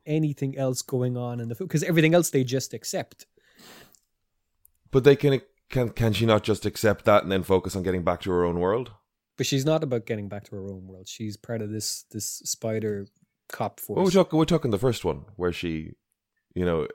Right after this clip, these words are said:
Speaker 1: No, I'm talking,
Speaker 2: encounters a
Speaker 1: I'm, I'm
Speaker 2: world
Speaker 1: talking
Speaker 2: that
Speaker 1: about my
Speaker 2: that isn't her
Speaker 1: problem
Speaker 2: own.
Speaker 1: with this one is,
Speaker 2: Yeah.
Speaker 1: is that in the
Speaker 2: 'Cause
Speaker 1: first
Speaker 2: Nicolas
Speaker 1: it
Speaker 2: Cage's Spider Noir was,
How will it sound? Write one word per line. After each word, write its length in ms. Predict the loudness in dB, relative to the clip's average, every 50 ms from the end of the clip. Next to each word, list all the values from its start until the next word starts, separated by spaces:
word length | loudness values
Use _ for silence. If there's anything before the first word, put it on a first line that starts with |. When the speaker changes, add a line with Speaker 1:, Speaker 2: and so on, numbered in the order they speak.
| 4
Speaker 1:
No, 60 | 4 6
I'm 60 | 8
talking, 280 | 8 8 8 8 6
Speaker 2:
encounters 160 | 4 4 4 4
a 20 |
Speaker 1:
I'm, 120 | 4 6 6
I'm 60 | 6
Speaker 2:
world 60 | 6 8
Speaker 1:
talking 240 | 6 8 8 6
Speaker 2:
that 60 | 6 6
Speaker 1:
about 120 | 4 4
my 100 | 4 2
Speaker 2:
that 60 | 2 4
isn't 40 | 4
her 120 | 4 4
Speaker 1:
problem 180 | 4 4 2 2 2 2
Speaker 2:
own. 40 | 2
Speaker 1:
with 100 | 0 0 -2 _ _ _ _ 2
this 300 | 2 2 2 0 -6 -6
one 360 | -6 -6 -6 -8 -12 -14 -18 _ _ -10
is, 540 | -8 -6 -6 -6 -8 -8 -8 -10 -10 -8 -8
Speaker 2:
Yeah. 80 | -10 -10 -12 _ _ _ _ _ _ _ _ _ _ _ _ _ _ _ _ _ _ _ _ _ _ _ _ _ _ _ _ _ _
Speaker 1:
is 320 | -2 0 0 0 0 -4 -8 _
that 280 | -4 -2 -2 -2 -4 -6 _ _ _ _ _ _ _ _ _ _ _ 0
in 120 | 0 2 2
the 60 | 2
Speaker 2:
'Cause 160 | 2 2 6
Speaker 1:
first 200 | 8 8 8 8
Speaker 2:
Nicolas 160 | 8 4 4 6
Speaker 1:
it 80 | 6
Speaker 2:
Cage's 500 | 6 6 4 2 2 0 0 0 0 -2 -6
Spider 460 | -12 -14 -6 0 2 2 2 2 2
Noir 440 | 2 2 2 2 4 4 4 2 2
was, 560 | 2 0 0 0 0 -2 -6 -10 -14 -16